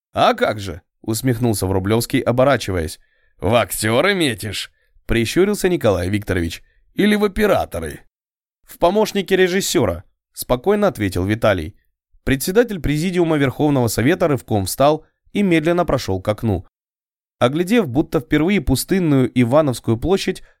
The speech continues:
он протянул Врублевскому руку. "Утверждаю, помрешь".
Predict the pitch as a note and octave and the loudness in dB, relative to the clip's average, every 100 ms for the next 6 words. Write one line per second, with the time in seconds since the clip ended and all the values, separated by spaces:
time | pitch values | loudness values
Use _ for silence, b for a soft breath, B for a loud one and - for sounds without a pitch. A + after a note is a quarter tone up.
0 | _ - A3 F3+ C#3 B2+ C#3+ F3 E3 G#2 | _ 0 0 0 0 0 2 2 0 0
1 | F#2 - G2+ A2+ A2 F2 D#2+ - _ _ | -2 -2 0 2 0 -2 -12 -14 _ _
2 | _ _ - F#2 G#2 C#3 D#3 E3+ C3+ D#2 | _ _ -4 -2 2 2 2 2 0 -2
3 | - _ _ - G#2+ G#2 G#2 E2+ - - | -14 _ _ 0 0 0 -2 -4 -6 -12